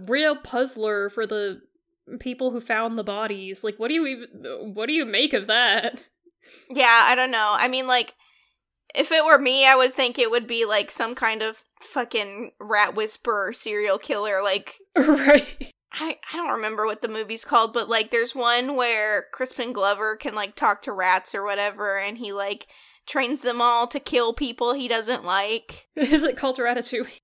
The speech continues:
Speaker 2: No! <laughs>
Speaker 1: I'm sorry. I had to.
Speaker 2: Um, I think it's called, like, um, like, Will,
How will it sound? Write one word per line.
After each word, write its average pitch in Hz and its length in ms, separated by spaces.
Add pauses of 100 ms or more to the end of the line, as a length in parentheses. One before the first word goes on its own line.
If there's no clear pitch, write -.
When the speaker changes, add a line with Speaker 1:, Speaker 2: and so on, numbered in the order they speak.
(100)
Speaker 2:
No! 339 80
<laughs> 466 540
Speaker 1:
I'm 392 260
sorry. 247 640 (220)
I 208 80
had 220 320
to. 226 360 (1300)
Speaker 2:
Um, 277 360
I 320 140
think 311 300
it's 554 200
called, 294 600
like, 240 200 (920)
um, 220 800
like, 214 460 (960)
Will, 233 440